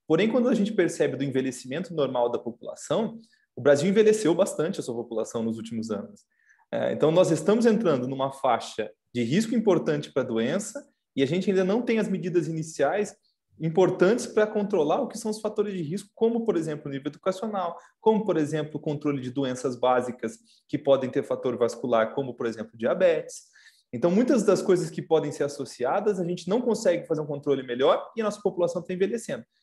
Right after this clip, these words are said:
Então, a gente corre um grande risco de evoluir pra um, pra muitos pacientes, pra ter um boom de pacientes com Alzheimer daqui a pouco,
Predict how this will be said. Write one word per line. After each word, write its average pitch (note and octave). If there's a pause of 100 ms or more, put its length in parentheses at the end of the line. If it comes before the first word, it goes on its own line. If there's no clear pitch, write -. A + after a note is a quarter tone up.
(160)
Então, E3+
a -
gente G3
corre G#3+
um G#3
grande F#3+
risco E3+ (840)
de C#3+
evoluir E3+
pra A#3
um, -
pra D#3+
muitos A3
pacientes, E3
pra C#3+
ter G3
um A#3
boom A3+
de D3+
pacientes C3
com -
Alzheimer B2
daqui -
a -
pouco, -